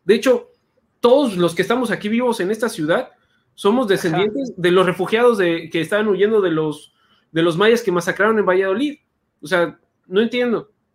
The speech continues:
Speaker 1: Es un poco difícil hablar sobre el tema porque hay gente que se, se,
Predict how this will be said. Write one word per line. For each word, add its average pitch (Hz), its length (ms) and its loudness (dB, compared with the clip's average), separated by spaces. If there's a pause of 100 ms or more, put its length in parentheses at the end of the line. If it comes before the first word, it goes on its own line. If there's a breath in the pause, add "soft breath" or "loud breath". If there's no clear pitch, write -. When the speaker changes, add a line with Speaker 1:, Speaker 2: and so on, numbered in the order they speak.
(640)
Speaker 1:
Es 185 140 -4
un 233 140 0
poco 240 340 2
difícil 202 520 -4
hablar 175 260 2
sobre 208 220 0
el 156 80 -4
tema 214 260 -2
porque 160 320 -4
hay 180 160 0
gente 214 260 -2
que 175 120 -6
se, 151 440 -4
se, 147 640 -4